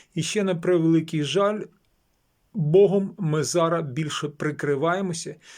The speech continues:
чим щиро про нього думаємо, щиро в нього віримо і, головне, щиро робимо те, що він заповідав. Зараз,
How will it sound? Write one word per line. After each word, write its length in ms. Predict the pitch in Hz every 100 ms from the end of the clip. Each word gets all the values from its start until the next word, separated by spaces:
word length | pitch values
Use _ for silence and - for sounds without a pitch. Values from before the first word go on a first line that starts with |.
| -
чим 340 | - - 151 143
щиро 500 | - - 180 185 180
про 160 | 156
нього 300 | 160 147 139
думаємо, 560 | 135 131 175 208 208 151 - - - _
щиро 440 | - - 185 165
в 60 | 147
нього 300 | 151 143 143
віримо 680 | 123 160 196 220 180 131 -
і, 120 | 151
головне, 680 | 131 151 160 165 180 139 120
щиро 720 | - - - 165 220 247 247 _ - _ _
робимо 580 | 139 147 160 139 135 127
те, 480 | 120 180 185 214 104
що 240 | - - 139
він 360 | 139 165 165 - _ _
заповідав. 760 | - 139 151 143 131 123 117 - _ _ _ _ _ _ _ _ _ _ _ _ _ _ _ _ _ _ _ _ - - - _ -
Зараз, 540 | 135 214 262 247 -